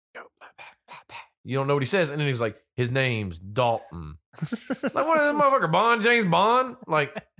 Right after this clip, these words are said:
Speaker 1: goddamn, dude just did his fucking job. Like,
Speaker 2: Telling you, dude, that's actually Mike,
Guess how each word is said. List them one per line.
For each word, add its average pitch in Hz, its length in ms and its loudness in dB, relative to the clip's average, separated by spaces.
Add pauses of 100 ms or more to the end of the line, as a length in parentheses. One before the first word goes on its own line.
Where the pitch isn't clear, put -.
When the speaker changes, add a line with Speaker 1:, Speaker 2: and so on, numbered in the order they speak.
(600)
Speaker 1:
goddamn, 226 300 0
dude 247 140 2
just 226 120 2
did 262 120 2
his 208 100 0
fucking 185 300 0
job. 131 480 2 (120)
Like, 147 240 -2 (1700)
Speaker 2:
Telling 117 220 -4
you, 110 60 -6
dude, 110 140 -6
that's 113 160 -6
actually 117 360 -2
Mike, 107 440 -6